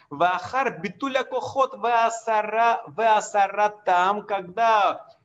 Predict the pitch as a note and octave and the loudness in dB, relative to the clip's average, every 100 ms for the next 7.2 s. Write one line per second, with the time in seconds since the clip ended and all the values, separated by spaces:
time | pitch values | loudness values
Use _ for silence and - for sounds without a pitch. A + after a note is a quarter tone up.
0 | _ _ F3 E3+ E3 G#3+ G#3+ G#3 A3+ A#3 | _ _ -6 -6 -4 0 2 0 -4 -6
1 | G#3+ C#4 C#4+ C#4+ - G3 F#3 - A3+ A3+ | -8 -6 -8 -8 -12 -12 -12 -12 -6 -4
2 | D#3 B2 D#3+ - - - B3 B3 F3 - | -2 -4 -8 -12 -12 -4 0 0 -2 -6
3 | - - _ _ _ _ _ _ _ - | -6 -12 _ _ _ _ _ _ _ -4
4 | G3 F3 D3+ C#3 G#3 A#3+ A#3+ G#3+ - G#3 | -2 -2 -8 -2 2 4 2 -2 -4 -2
5 | G3+ G3 G#3+ A3+ A3+ A3+ B3 - A#3 A3+ | -2 0 0 0 -2 -4 -8 -4 -4 -2
6 | C4+ B3+ B3+ B3+ B3+ C4+ C4+ C4 A3 D#3 | -2 -2 0 2 2 2 2 4 4 2
7 | B2 | -2